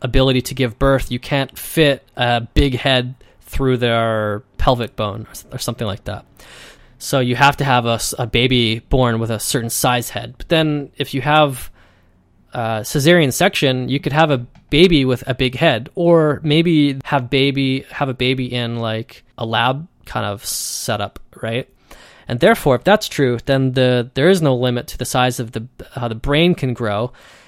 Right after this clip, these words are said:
And then if you have, uh, you know, a lot of people are lethargic with, with technology. They have cars that move them around and elevators that move them up and down stairs, and, uh, they can order things from their, their, their internet that just gets shipped right to their house. They don't have to go out.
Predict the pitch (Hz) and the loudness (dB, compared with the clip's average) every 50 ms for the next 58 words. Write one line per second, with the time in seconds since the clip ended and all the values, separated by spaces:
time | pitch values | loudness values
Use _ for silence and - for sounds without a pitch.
0 | _ _ - 156 170 180 185 190 180 - 185 170 175 175 175 175 170 170 156 147 | _ _ -2 2 2 4 4 4 4 2 2 4 6 6 6 6 4 4 0 0
1 | 147 147 147 143 143 147 151 151 143 143 143 151 147 143 - 160 135 147 135 127 | 2 4 4 4 4 2 2 2 2 4 4 2 2 2 0 0 0 0 0 0
2 | 123 117 120 - - 135 139 139 131 143 139 - - 131 117 - - - - - | 0 -2 -2 0 0 2 2 2 2 0 -2 -2 -2 -4 -4 -4 -8 -14 -12 -12
3 | 127 117 - - 135 123 - 131 131 131 131 127 131 131 131 120 120 117 113 - | -12 -10 -6 -6 -6 -4 -2 0 0 0 0 0 0 -2 -2 -2 -2 -4 -4 -6
4 | - - - - 131 131 131 135 131 131 - 131 135 143 135 135 139 131 127 127 | -8 -8 -4 -2 0 0 0 0 -2 -6 -6 -4 -4 -4 -2 -2 -2 -2 0 0
5 | 127 123 127 127 131 131 131 131 131 123 117 113 117 123 123 131 131 127 131 131 | 0 0 0 0 0 0 0 0 0 -2 -2 0 0 0 0 0 2 2 0 0
6 | 127 - 123 - 127 127 127 131 127 123 127 - - 123 131 127 123 - - - | -2 -4 -6 -6 -4 -4 -4 -4 -2 -2 -2 -2 -4 -4 -2 -4 -4 -6 -4 -2
7 | 131 131 131 131 131 135 135 131 127 123 117 113 110 - - - - - - - | 0 0 2 2 2 0 0 -2 -2 -4 -6 -6 -8 -12 -16 -20 -20 -20 -12 -8
8 | - 123 120 117 113 120 - 131 127 - 131 117 139 143 143 139 - 143 139 139 | -4 -2 -2 -2 -2 -2 -2 -4 -4 -2 -4 0 2 2 2 2 2 0 -2 -2
9 | 131 - - 131 123 117 117 117 113 113 113 - - 120 113 110 107 107 - - | -4 -4 -4 -4 -4 -2 -2 -2 -2 -4 -6 -6 -6 -6 -4 -4 -4 -6 -8 -8
10 | 117 117 127 143 156 156 147 143 143 143 143 - 120 - 127 120 - 123 120 - | -4 -2 0 2 2 4 4 4 2 2 0 -2 -6 -6 -6 -6 -6 -6 -6 -4
11 | - - 143 - - 139 131 - 123 113 - 135 139 135 - 123 120 120 123 - | -2 -4 -2 -2 -4 -4 -4 -4 -6 -2 0 0 0 0 -2 -4 -6 -6 -6 -8
12 | 113 - 120 123 135 139 139 147 | -8 -4 -2 0 2 2 2 0